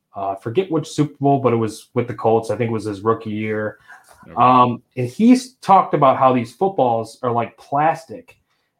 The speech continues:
Speaker 1: and they're brand new balls. They don't have the equipment manager, like, rubbing 'em up, beating 'em up, kinda similar to baseball, how, you know, when you get the, the brand new baseballs, it's harder to control.
Speaker 2: Mm-hmm.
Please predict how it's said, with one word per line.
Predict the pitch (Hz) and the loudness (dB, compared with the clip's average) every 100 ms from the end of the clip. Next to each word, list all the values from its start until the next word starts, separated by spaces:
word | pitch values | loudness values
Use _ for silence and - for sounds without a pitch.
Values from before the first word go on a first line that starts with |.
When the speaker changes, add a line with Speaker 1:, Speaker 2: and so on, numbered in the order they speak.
| _ | _
Speaker 1:
and | 120 123 123 120 - | 0 0 2 -4 -8
they're | 123 127 | -4 -4
brand | 113 131 147 170 | 0 0 2 2
new | 170 | 2
balls. | 139 131 131 117 | 2 2 2 0
They | |
don't | 123 139 | 0 0
have | 147 135 | -2 0
the | |
equipment | 123 - 147 127 110 | -2 -2 -2 -4 -4
manager, | 120 120 117 113 | -6 -6 -6 -6
like, | 107 104 | -6 -8
rubbing | 104 117 120 120 | 0 0 2 -2
'em | 113 | 0
up, | 113 117 | 0 -2
beating | 117 120 120 | -4 -2 -2
'em | 113 | 0
up, | 110 110 - _ _ - | 0 -2 -8 _ _ -2
kinda | 214 202 | 0 2
similar | 190 185 165 | 0 4 4
to | 131 | 4
baseball, | 110 127 - 175 170 | -2 -4 -4 -2 0
how, | 123 120 | 2 2
you | 117 | 2
know, | 123 | 2
when | 127 120 | 2 0
you | |
get | 127 127 | -4 -6
the, | 113 101 _ _ _ | -8 -10 _ _ _
the | 110 | -2
brand | 117 117 117 | 0 2 -2
new | 113 | -2
baseballs, | 110 117 120 113 | -4 -4 -2 -2
it's | 101 | -2
harder | - 113 113 | 0 0 -2
to | 110 | -6
control. | 110 - 107 120 | -12 -4 -2 0
Speaker 2:
Mm-hmm. | - 87 | -4 -12